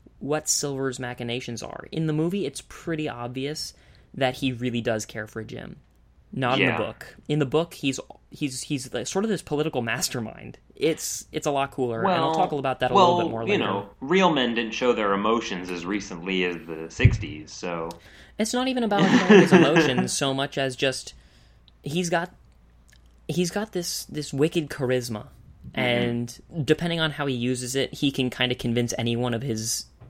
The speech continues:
Speaker 1: of his intentions. And it just, it's a lot stronger in the book.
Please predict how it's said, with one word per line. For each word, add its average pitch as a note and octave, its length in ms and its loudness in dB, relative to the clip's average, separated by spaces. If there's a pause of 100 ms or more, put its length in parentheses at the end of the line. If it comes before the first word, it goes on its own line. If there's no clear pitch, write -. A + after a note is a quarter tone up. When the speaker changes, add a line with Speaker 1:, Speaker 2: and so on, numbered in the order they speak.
(160)
Speaker 1:
of B2 120 -4
his A#2 220 0
intentions. - 840 -4 (560)
And C3 180 0
it B2 80 -2
just, - 340 -2 (300)
it's D3 140 2
a D3 60 4
lot C3+ 280 4
stronger A#2+ 340 0
in A#2 120 0
the A2+ 40 -2
book. - 340 -8